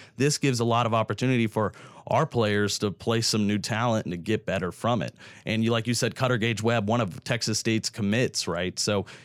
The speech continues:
you're getting players more skill that are end up coming towards Texas State, which is kind of a cool thing. So, yeah, I'm really excited to see what this football program can do, especially in this new district.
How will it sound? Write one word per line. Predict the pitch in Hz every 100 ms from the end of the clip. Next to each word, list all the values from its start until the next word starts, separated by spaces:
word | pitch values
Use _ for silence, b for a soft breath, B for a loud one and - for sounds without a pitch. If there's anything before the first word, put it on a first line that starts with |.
| -
you're | 123
getting | 127 117 107
players | 120 123 117 107 98 -
more | 113 110 110
skill | - - 127 113
that | 107
are | 107
end | 123 120
up | -
coming | - 120 110 101
towards | - 156 -
Texas | 101 - -
State, | 80
which | -
is | -
kind | - 95
of | 82
a |
cool | - 156 123
thing. | 78 62
So, | - 98 B B -
yeah, | 120
I'm | 117
really | 131 117
excited | 107 - 110 107
to |
see | 98 104
what | 95
this | 98
football | 90 - 90
program | 92 85 82
can | - -
do, | 80 98
especially | - 110 95 71
in | 71
this | -
new | 80
district. | - 95 - -